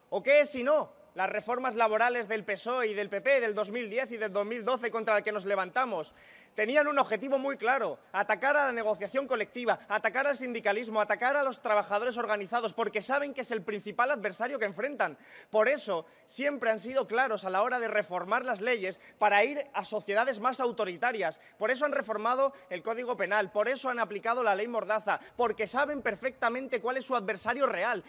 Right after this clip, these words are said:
el adversario de la gente sencilla, de la gente trabajadora perfectamente organizada. Y quiero traer una frase, recuperarla, que era precisamente una frase que lo representa muy bien, de la que hemos aprendido tanto,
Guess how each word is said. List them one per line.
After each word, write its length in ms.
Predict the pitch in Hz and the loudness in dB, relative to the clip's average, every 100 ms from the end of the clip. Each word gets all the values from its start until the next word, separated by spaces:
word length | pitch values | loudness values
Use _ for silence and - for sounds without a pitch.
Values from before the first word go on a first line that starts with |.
| - | -6
el 100 | 208 | 0
adversario 520 | 208 190 196 262 269 | 0 0 -2 -2 0
de 80 | 240 | 0
la 80 | 196 | 0
gente 280 | 240 254 254 | -2 -6 -6
sencilla, 480 | 220 196 254 240 | -6 -8 -4 0
de 80 | 196 | 0
la 80 | 180 | 0
gente 280 | 180 254 254 | -4 -6 -2
trabajadora 500 | 226 202 190 226 254 | 0 0 0 -2 -2
perfectamente 800 | 220 190 - 269 - 226 262 240 | -4 -4 -6 -2 0 0 -2 -4
organizada. 560 | 208 196 180 226 214 - - _ | -2 -4 -2 0 0 -2 -8 _
Y 100 | 165 | -14
quiero 220 | 175 320 302 | -4 -2 0
traer 240 | 262 285 | 2 0
una 180 | 262 214 | 0 -2
frase, 440 | 214 214 190 175 - - - - | 0 -2 -2 -10 -12 -20 -20 -12
recuperarla, 800 | 180 180 208 190 233 233 190 180 | -8 -6 0 6 6 6 0 0
que 100 | 220 | -2
era 160 | 226 | 0
precisamente 840 | 214 233 208 226 233 240 214 170 151 - - - - - - - - - - - - - - - | 0 -4 -4 0 4 2 0 -4 -6 -10 -20 -20 -20 -20 -20 -20 -20 -20 -20 -20 -20 -20 -20 -6
una 180 | 190 220 | 0 2
frase 320 | 240 247 240 | 2 0 0
que 80 | 208 | 2
lo 100 | 196 | 4
representa 560 | 196 190 190 247 240 | 2 -2 -2 4 6
muy 160 | 214 208 | 6 4
bien, 340 | 226 208 147 - - - - _ _ _ _ _ _ | 4 2 0 -14 -20 -20 -20 _ _ _ _ _ _
de 120 | 180 | -2
la 100 | 196 | 0
que 80 | 220 | 0
hemos 180 | 277 254 | -2 -2
aprendido 440 | 220 202 208 196 | -4 -6 -6 -4
tanto, 320 | 180 151 117 | -4 -6 -10